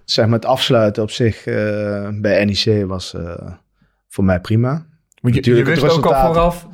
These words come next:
Speaker 2: dit wordt mijn laatste jaar?
Speaker 1: Nou ja, ik had
Speaker 2: Of
Speaker 1: altijd eigenlijk zoiets van, eh, ik probeer tot mijn veertigste door te gaan.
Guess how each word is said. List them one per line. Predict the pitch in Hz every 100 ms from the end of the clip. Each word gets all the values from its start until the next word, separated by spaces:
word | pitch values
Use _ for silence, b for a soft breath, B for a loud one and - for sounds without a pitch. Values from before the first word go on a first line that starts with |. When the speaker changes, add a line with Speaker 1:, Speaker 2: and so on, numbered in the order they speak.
| 147
Speaker 2:
dit | 143 147
wordt | 139 147
mijn | 147 147
laatste | 147 143
jaar? | 151 175 -
Speaker 1:
Nou | 117 110
ja, | 98
ik | 107
had | 123
Speaker 2:
Of | -
Speaker 1:
altijd | 143 147 139
eigenlijk | 127 120 123
zoiets | - 120 113
van, | 110 107 107
eh, | 107 101 98 101 _
ik | 117
probeer | - 101 110 107
tot | 113 110
mijn | 107 107 101
veertigste | - 123 123 - 101
door | 90 78
te | -
gaan. | - -